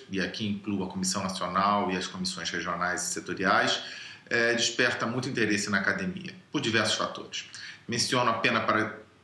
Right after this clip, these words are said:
pa-, apenas para ilustrar a, o fato de que foi um processo ocorrido muito após o fim do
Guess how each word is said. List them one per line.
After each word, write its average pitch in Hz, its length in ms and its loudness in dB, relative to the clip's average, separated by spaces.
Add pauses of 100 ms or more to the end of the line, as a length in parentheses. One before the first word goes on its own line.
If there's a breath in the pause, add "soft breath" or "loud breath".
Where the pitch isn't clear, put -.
(120)
pa-, 92 180 4
apenas 127 340 2
para 117 180 2
ilustrar 131 680 2 (440 loud breath)
a, 123 480 4
o 104 40 -2
fato 123 360 2
de 127 100 -6
que - 100 -14
foi 120 420 -2
um 117 100 -4
processo 107 1080 0 (240)
ocorrido 120 400 -2
muito 147 280 2
após 117 420 2
o 104 60 -2
fim 104 520 -4
do 104 400 -2